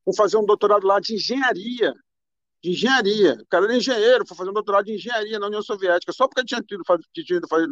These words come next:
um doutorado na União Soviética, morreu, foi assassinado. Quer dizer,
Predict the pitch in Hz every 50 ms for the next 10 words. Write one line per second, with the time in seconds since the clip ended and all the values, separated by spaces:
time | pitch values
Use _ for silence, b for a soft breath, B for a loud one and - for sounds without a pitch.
0 | 151 151 156 156 151 151 156 156 151 147 143 147 151 165 185 185 - 214 190 196
1 | 202 220 247 - B B B _ _ _ _ _ _ _ _ _ _ _ - -
2 | - 180 202 247 254 220 208 202 196 180 _ _ _ _ _ _ _ _ _ _
3 | _ - 135 - 160 156 - - 180 175 170 170 160 - _ _ _ _ _ _
4 | _ _ _ _ _ _ _ _ _ _ - 135 123 107 135 147 143 143